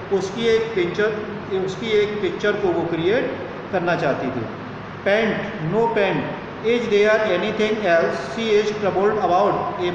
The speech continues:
man? उसने कहा, क्या वो कोई दूसरी बात से ट्रबल है, परेशान है?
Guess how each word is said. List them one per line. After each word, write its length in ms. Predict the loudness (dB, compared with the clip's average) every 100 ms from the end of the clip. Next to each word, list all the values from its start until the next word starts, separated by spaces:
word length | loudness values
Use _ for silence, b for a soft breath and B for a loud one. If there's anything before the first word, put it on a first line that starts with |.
| 0
man? 240 | 0 -2 -6 -8 -10 -10 -8
उसने 260 | -4 -4 -2
कहा, 380 | 0 0 0
क्या 140 | 2 2
वो 180 | 4 4
कोई 160 | 2
दूसरी 320 | 0 -4 -4
बात 280 | 2 2 2
से 100 | 0
ट्रबल 380 | 0 0 2 2
है, 80 | 0
परेशान 480 | 0 -4 -2 0
है? 120 | 0